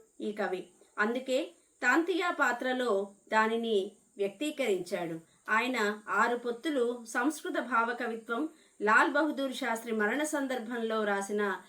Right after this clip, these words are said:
స్మృతి కవితలో వామనుడితో శాస్త్రి గారిని పోల్చి వర్ణించాడు. గాంధీ నిర్యాణ సందర్భంలో "మానవుడు మానవుని చంపి మమత గొనుచు, మూటగట్టెడి శాంతి సమ్మదమే తో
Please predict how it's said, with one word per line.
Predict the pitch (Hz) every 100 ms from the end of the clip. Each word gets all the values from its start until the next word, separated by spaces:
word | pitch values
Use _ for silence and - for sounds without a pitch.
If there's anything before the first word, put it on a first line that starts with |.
| - _
స్మృతి | - 254 285 392
కవితలో | 349 247 240 240 240 208 214 - _ _ -
వామనుడితో | 208 240 311 330 285 285 269 220 214 -
శాస్త్రి | 233 226 240 262
గారిని | 254 240 240
పోల్చి | 220 220 226 -
వర్ణించాడు. | 247 190 202 214 202 185 165 165 - _ - 196
గాంధీ | 208 262 302 294
నిర్యాణ | 240 202 226 254
సందర్భంలో | 262 233 208 214 202 220 214 269 262 202 _ _ _ -
"మానవుడు | 214 214 254 277 277 403
మానవుని | 370 240 220 254 269 302 370
చంపి | 392 330 311 311 262 240 294 214
మమత | 208 240 294 349
గొనుచు, | 277 254 214 - 156 - _ _ _ -
మూటగట్టెడి | 226 269 294 247 247 247 330 330 311
శాంతి | - 247 254 269 240
సమ్మదమే | 240 208 254 269 269 247 269 415 349 - _ _ -
తో | 277 403